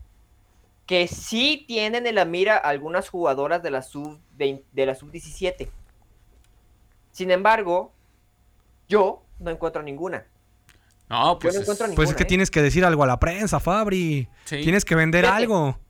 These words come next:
Speaker 1: No, mira, tengo que estar un poquito más enfocado a Liga M X femenil porque sabemos que le falta mucho por vender
Speaker 3: Sí,
Speaker 1: a
Speaker 3: sí,
Speaker 1: el
Speaker 3: sí.
Speaker 1: torneo.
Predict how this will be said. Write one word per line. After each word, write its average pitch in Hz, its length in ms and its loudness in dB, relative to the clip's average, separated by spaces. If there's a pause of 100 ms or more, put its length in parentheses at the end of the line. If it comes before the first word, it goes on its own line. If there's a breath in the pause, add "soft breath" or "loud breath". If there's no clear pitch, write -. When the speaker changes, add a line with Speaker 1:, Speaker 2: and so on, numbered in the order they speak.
(140)
Speaker 1:
No, 220 180 4
mira, 196 340 0
tengo 269 260 4
que 269 80 0
estar 254 180 0
un 247 60 -2
poquito 240 340 -4
más 226 140 -4
enfocado 196 340 -2
a 185 40 4
Liga 180 200 0
M 185 120 -2
X 185 160 -14
femenil 147 340 -12
porque 107 680 -12 (380)
sabemos 151 360 -2
que 131 440 -2
le 127 120 -4
falta 175 320 -2
mucho 185 320 -6
por 143 140 -10
vender 131 300 -8
Speaker 3:
Sí, 151 100 0
Speaker 1:
a 127 240 2
Speaker 3:
sí, 151 100 -2
Speaker 1:
el 185 80 0
Speaker 3:
sí. - 40 -20
Speaker 1:
torneo. - 440 -16